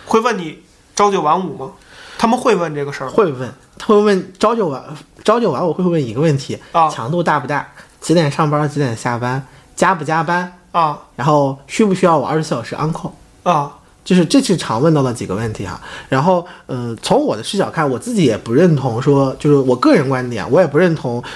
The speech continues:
Speaker 2: 干一份工作就要二十四小时 on call。虽然我自己在上班过程中，我经常是二十四小时 on call 的，
Speaker 1: 嗯。
Speaker 2: 但是我自己并不认为每一个人在工作上都应该需要二十四小时 on call。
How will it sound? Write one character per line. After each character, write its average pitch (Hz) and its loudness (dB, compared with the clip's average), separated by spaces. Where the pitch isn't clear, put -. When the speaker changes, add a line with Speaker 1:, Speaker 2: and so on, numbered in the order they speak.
Speaker 2:
干 165 0
一 143 -4
份 156 -4
工 160 -2
作 160 2
就 156 2
要 147 2
二 143 0
十 143 -2
四 139 -10
小 135 -6
时 113 -10
on 131 -4
call。 131 -6
虽 - 2
然 269 2
我 156 -2
自 - -6
己 175 2
在 139 0
上 160 -2
班 175 -4
过 175 -2
程 135 -6
中， 160 2
我 95 -4
经 170 0
常 151 -2
是 139 -4
二 120 0
十 123 -4
四 - -10
小 107 -4
时 - -10
on 101 -4
call 107 -6
的， - -8
Speaker 1:
嗯。 180 2
Speaker 2:
但 - 2
是 196 -2
我 156 0
自 240 -8
己 202 0
并 208 2
不 156 2
认 170 4
为 139 2
每 131 0
一 90 -6
个 175 2
人 127 0
在 139 2
工 151 0
作 151 2
上 127 0
都 175 4
应 180 4
该 170 2
需 196 -4
要 202 4
二 143 0
十 131 -6
四 - -12
小 110 -6
时 117 -12
on 107 -8
call。 - -10